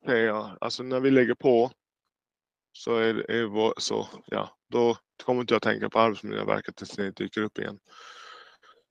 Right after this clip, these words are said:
Och när det gäller, eh, vad heter det, miljön, ja, men det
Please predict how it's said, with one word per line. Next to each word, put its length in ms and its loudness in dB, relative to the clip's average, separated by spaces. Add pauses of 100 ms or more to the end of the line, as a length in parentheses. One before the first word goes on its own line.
(360)
Och 160 8
när 120 12
det 80 12
gäller, 300 12
eh, 540 8 (960)
vad 120 -4
heter 160 -2
det, 200 2 (1600)
miljön, 560 4
ja, 100 -6
men 120 -4
det 100 10